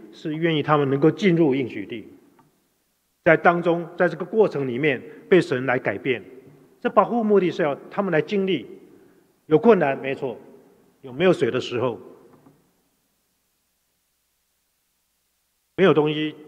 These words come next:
只有玛纳，哇，受不了。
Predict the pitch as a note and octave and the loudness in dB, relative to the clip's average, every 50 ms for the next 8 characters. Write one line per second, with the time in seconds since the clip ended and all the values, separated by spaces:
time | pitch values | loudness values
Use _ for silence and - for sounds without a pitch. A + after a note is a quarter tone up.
0 | - - - - - - _ _ _ _ _ - C#3 C#3+ C3+ A#2+ A2+ A2 G2 G#2+ | -20 -20 -20 -20 -20 -20 _ _ _ _ _ -8 -6 -4 -4 -4 -6 -8 -8 -4
1 | A#2+ C#3+ C3+ A#2+ - - - - - - _ _ _ _ _ _ _ _ _ _ | -2 -2 -2 -2 -4 -8 -16 -20 -20 -20 _ _ _ _ _ _ _ _ _ _
2 | _ _ _ _ - - C3 A#2+ C3 B2+ - C#3+ B2 B2+ A#2+ G#2+ G2 G2 | _ _ _ _ -16 -12 -10 -10 -8 -6 -6 -4 -4 -4 -6 -6 -8 -12